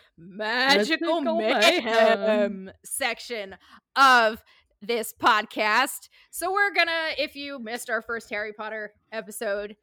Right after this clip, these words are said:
Speaker 1: why?
Speaker 2: Go listen to it.
Speaker 1: Yeah, go listen to it. Like, what's wrong with you?
Speaker 2: You're doing something wrong with your life.
Speaker 1: Yeah, you, you,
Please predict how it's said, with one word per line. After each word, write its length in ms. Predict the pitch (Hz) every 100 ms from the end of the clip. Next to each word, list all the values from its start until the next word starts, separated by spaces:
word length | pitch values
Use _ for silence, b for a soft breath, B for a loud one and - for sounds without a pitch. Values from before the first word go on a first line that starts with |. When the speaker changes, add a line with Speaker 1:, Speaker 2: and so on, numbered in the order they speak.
| _
Speaker 1:
why? 680 | 180 196 226 180 185 190 208 _ _ _ _
Speaker 2:
Go 140 | - 202
listen 320 | 202 185 220
to 160 | - 202
it. 160 | 214 254
Speaker 1:
Yeah, 340 | 240 226 254 - 196
go 160 | 214 226
listen 340 | 214 - 214
to 200 | - 165
it. 220 | 175 185 _
Like, 260 | 185 180 _ _
what's 200 | 190 208
wrong 200 | 190 202 220
with 160 | 165
you? 240 | 156 160 185 _ -
Speaker 2:
You're 160 | 202 208
doing 240 | 190 180
something 360 | - 180 175 165
wrong 200 | 170 190
with 100 | 151
your 120 | 135
life. 180 | 147 220
Speaker 1:
Yeah, 160 | 196 -
you, 340 | 165 190 220 208
you, 180 | 185 190